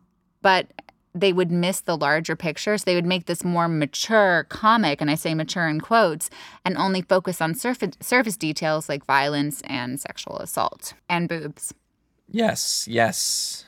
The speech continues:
Speaker 2: yes. <laughs>
Speaker 1: Also, if you look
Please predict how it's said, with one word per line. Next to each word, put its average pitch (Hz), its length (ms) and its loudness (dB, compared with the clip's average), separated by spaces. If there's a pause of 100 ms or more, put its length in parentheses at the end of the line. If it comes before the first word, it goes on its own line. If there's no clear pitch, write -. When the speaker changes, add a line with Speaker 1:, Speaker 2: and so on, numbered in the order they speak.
(100)
Speaker 2:
yes. - 640 -8
<laughs> - 60 -18 (400)
Speaker 1:
Also, 220 460 6
if 196 260 0
you 202 140 -2
look 185 380 2